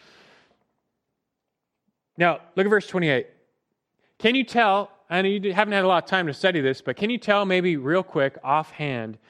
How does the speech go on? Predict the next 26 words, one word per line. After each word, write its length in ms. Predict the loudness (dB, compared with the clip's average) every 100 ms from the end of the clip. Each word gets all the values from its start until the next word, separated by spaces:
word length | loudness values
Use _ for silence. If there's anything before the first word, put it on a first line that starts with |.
| -20 _ _ _
what 260 | -2 0 0
is 360 | -2 -6 -12 _ _ _
unique 680 | -8 -6 -2 0 -2 -4 -20 _ _ _ _
about 280 | -2 0 0
verse 240 | -2 -2
twenty-eight 600 | -6 -6 -2 0 0 -4 _ _ _ _
that's 240 | 0 0 0
different 500 | 0 0 0 -4 -6 _ _
from 160 | -8 -6
the 60 |
verses 380 | -2 -4 -4 -8
which 200 | -8 -6
came 160 | -6 -6
before 580 | -4 0 2 0 -2 -14 _ _
and 100 | -10
the 40 | -4
verse 260 | -4 -2
that 180 | -6 -4
follows? 560 | -2 -2 -2 -8 -20 _ _ _ _ _ _
A 80 | -20
quick 240 | -10 -10 -4
guess, 280 | -4 -4
perhaps? 600 | -6 -4 -2 -4 -8 -20 _ _ _ _
What's 240 | -10 -10 -12
different? 400 | -8 -6 -6 -6
What, 200 | -8